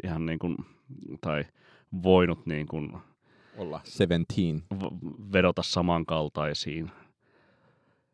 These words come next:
Speaker 1: lauseisiin ja tunteisiin kuin missä siinä sitten niin kuin kertoja pyrkii vetoamaan, ö,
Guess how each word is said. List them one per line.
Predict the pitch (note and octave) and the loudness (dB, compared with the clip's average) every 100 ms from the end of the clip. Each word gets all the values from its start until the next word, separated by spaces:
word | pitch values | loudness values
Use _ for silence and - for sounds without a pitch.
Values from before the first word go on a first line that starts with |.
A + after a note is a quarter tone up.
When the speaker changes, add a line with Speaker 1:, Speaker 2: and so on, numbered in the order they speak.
| _ - | _ 2
Speaker 1:
lauseisiin | F#2 F#2 F2+ F2 F2 E2 | 6 6 4 0 0 -2
ja | D#2+ | -2
tunteisiin | F2+ E2+ F2 E2+ E2+ D#2 | -2 0 0 0 -2 -4
kuin | D#2 D#2+ E2 | -4 -4 -4
missä | D#2+ - | -6 -8
siinä | E2+ D#2+ D#2+ | -8 -8 -8
sitten | D#2+ - F2 | -10 -10 -10
niin | E2 E2+ | -8 -8
kuin | F2 E2 - _ E2+ | -6 -8 -12 _ -6
kertoja | F2 E2 - D#2 E2 - | -4 -4 -4 -8 -8 -10
pyrkii | - - E2+ | -12 -8 -6
vetoamaan, | E2 E2+ E2 D#2+ E2 F2+ | -4 -2 -2 -2 -6 -8
ö, | - - - | -12 -18 -16